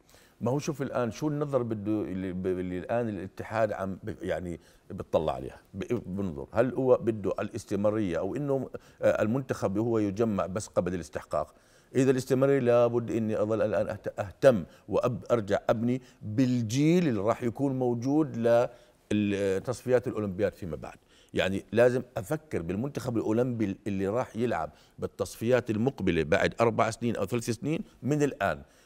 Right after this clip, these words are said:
إنه على المستوى ال-، العمري والزمن اللي هو الفاصل العمر وقديش يكون المواليد هاي الفئة، حتى إنه يصل عندي على تصفيات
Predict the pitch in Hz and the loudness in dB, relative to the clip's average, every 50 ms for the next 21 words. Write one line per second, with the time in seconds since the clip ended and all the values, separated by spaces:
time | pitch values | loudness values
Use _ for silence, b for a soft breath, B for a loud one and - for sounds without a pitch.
0 | b b _ - 117 104 104 104 104 107 107 - - - 110 107 107 107 - 127 | b b _ 0 0 2 2 0 2 2 2 2 2 2 4 6 6 4 4 0
1 | 107 101 117 135 131 - - 98 82 85 - - - 92 92 85 85 82 82 82 | -4 -2 -2 -4 -4 0 0 0 2 2 -2 -2 -4 -6 -6 -6 -8 -8 -10 -10
2 | 87 85 85 82 - - 90 87 87 87 85 85 90 113 127 131 123 131 135 127 | -10 -10 -10 -10 -10 -10 -10 -10 -8 -8 -8 -4 -2 -2 0 0 0 -2 -2 -2
3 | 117 107 92 90 90 90 90 101 117 120 127 147 175 185 B B B B B - | -2 -2 -2 -4 -6 -6 0 2 2 4 4 2 2 0 B B B B B -2
4 | 104 98 101 107 120 113 87 82 - - 113 107 107 - 101 98 95 95 90 80 | 0 0 0 2 2 0 0 -2 -2 0 2 2 2 2 -2 -4 -2 -4 -6 -6
5 | 80 71 67 - 110 123 131 135 165 B B B B B - 98 95 95 90 101 | -8 -8 -6 -4 -2 0 0 -2 -2 B B B B B -6 -4 -4 -4 -2 -2
6 | 120 113 113 - - 120 113 110 101 98 101 104 101 101 117 120 104 90 101 104 | -2 -2 -4 -4 -4 -2 0 0 2 2 2 2 2 2 2 0 0 0 0 0
7 | 107 101 95 - 131 117 139 160 160 B B B B - 131 123 - - - - | 0 0 -2 -2 0 0 0 0 -2 B B B B -6 -6 -6 -2 -4 -4 -2
8 | 117 110 104 104 101 123 156 151 - 127 107 98 95 101 104 98 87 90 82 92 | -2 -4 -2 -2 -2 -2 -2 0 2 0 0 2 0 -4 -4 -4 -4 -4 -4 -4
9 | 92 92 - 107 92 - - 113 117 131 127 123 | -6 -6 -8 -10 -12 -10 -6 0 2 2 2 0